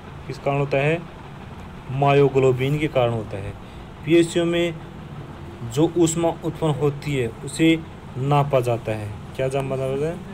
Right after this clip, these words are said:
थर्मोसोल से। मनुष्य की सबसे छोटी मांसपेशियां हैं, कहाँ होती हैं? स्टेपिड्स, स्टेपिड्स में होती हैं। किसी प्रतिरोध के विरुद्ध जब पेशी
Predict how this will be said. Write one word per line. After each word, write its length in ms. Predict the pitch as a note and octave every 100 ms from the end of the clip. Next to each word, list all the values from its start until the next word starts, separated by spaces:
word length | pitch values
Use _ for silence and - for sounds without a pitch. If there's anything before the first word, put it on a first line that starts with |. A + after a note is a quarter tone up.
| - - - - -
थर्मोसोल 960 | D3+ D#3 F3+ - - - - - C3 C3
से। 240 | - A2 G#2 - - - - -
मनुष्य 440 | D#3 D#3+ D#3 F3
की 160 | E3+ F3+
सबसे 340 | - D#3+ E3
छोटी 420 | D#3+ D#3+ D#3+ E3 D#3+ - - - - B2+
मांसपेशियां 720 | C#3+ D#3 D#3 D#3 D#3 D#3 C#3
हैं, 220 | A#2+ G#2+ - - - -
कहाँ 140 | C#3+ C#3
होती 300 | C3+ C3+ C#3
हैं? 300 | D3+ D#3+ D#3 - - - - - - -
स्टेपिड्स, 920 | E3 - E3 D#3+ D3 C#3+ C3+ B2 - - - - - -
स्टेपिड्स 1300 | C#3+ - E3+ G3 - - - - - - D3+ C#3 -
में 60 | C#3+
होती 240 | B2 -
हैं। 100 | A2 G#2+ - - - - -
किसी 280 | D#3+ D#3+ F#3+
प्रतिरोध 720 | F#3 D#3+ D3+ D#3+ D#3 E3+ E3+
के 200 | - F3
विरुद्ध 300 | D#3 D3+ D#3
जब 300 | C#3 D3+ D#3
पेशी 460 | C#3+ C#3+ - E3